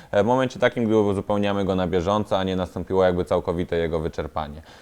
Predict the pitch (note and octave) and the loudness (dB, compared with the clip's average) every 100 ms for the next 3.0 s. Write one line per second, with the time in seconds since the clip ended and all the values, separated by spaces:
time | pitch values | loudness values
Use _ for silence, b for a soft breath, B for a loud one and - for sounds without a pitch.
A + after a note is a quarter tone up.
0 | B - F2+ F2 A2 G#2+ A2 - G2+ - | B -2 2 2 0 -2 0 0 0 0
1 | D3 - A#2+ G#2+ G2+ G2+ F#2+ F#2+ F2+ F2+ | -4 0 0 2 6 6 6 4 4 4
2 | F#2 F2 F2+ F2 E2+ F2 F2 E2+ G2 D#3 | 2 0 -4 -4 -2 0 0 -2 -4 -6